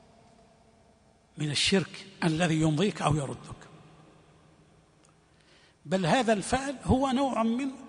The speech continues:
الراحة النفسية والطمأنينة على أمر تفرح به وتستأش-، وست-، وس-، وتستبشر به، وهذا فعله رسول الله صلى الله عليه وسلم.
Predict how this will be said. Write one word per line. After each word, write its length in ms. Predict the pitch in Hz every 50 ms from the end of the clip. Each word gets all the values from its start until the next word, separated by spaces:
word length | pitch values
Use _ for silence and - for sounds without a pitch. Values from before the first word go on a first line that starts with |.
| - -
الراحة 400 | 233 - 208 247 262 - - 202
النفسية 400 | 185 180 170 156 - - - 180 143 117 - - - - - - - - - - - - - -
والطمأنينة 840 | - 208 233 233 240 226 220 220 220 196 196 214 196 160 135 110 - - - - - - - - - - - - - - - - - - - - -
على 260 | - 220 269 247 247
أمر 540 | 226 214 226 247 233 208 180 165 165 165 156 -
تفرح 400 | 277 285 - - 226 214 - 208
به 360 | 190 190 254 247 220 285 277
وتستأش-، 760 | 254 226 214 - - - - - - 220 196 - 151 - - - - - - -
وست-، 440 | - 226 - - 226 - - 240 -
وس-، 220 | 220 202 - - 208 - - - - - -
وتستبشر 960 | - 208 208 - 190 165 - - - - 262 262 - - - - 262 302 294 247
به، 520 | 165 143 190 170 131 151 143 131 120 107 101 92 - - - - - - - - - - _ _ _ _ _ _ _ _ _ _ _ _ _ _ _ _ _ _ _ _ _ _ _ -
وهذا 440 | 180 165 165 233 233 202 240 254 - - - - - -
فعله 440 | - - 240 220 208 196 190 165 180
رسول 340 | 170 156 - - 214 170 156
الله 260 | 156 165 180 170 170
صلى 280 | 190 - - 196 190 180
الله 240 | 180 190 185 190 190
عليه 120 | 185 185
وسلم. 340 | 185 180 175 165 - -